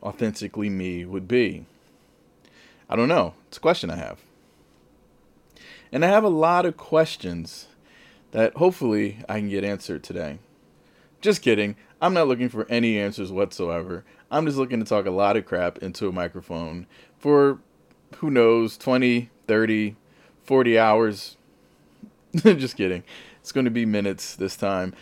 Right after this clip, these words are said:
I know my last two episodes have been really long. Uh, did that on purpose. Did that on purpose for a number of reasons that I'm gonna get to right now, actually. So episode twenty-one was always going to be a long episode for me 'cause I said, "Hey, twenty-one,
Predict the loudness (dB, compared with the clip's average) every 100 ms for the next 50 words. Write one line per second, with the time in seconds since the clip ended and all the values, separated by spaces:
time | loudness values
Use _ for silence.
0 | -18 -8 -2 0 2 2 4 6 4 0
1 | -2 -2 -2 -4 0 0 0 -2 -2 -6
2 | -4 2 2 2 0 -2 -4 -6 -8 -14
3 | -20 -20 _ 0 4 4 4 4 4 4
4 | 4 2 2 -4 -10 -2 2 2 0 0
5 | 0 0 0 0 2 2 2 2 0 -2
6 | -4 -6 -2 0 0 0 -2 0 0 0
7 | -2 -2 2 4 2 0 -6 -12 -20 _
8 | -2 2 4 4 2 0 -2 -8 -10 -12
9 | -14 _ _ _ _ 2 4 4 4 4
10 | 4 2 0 2 2 2 2 0 4 6
11 | 6 4 0 -2 -2 -2 0 0 0 -2
12 | -2 -4 -2 -2 -2 -2 -2 -2 -2 -4
13 | -2 0 2 2 0 -2 0 0 0 -4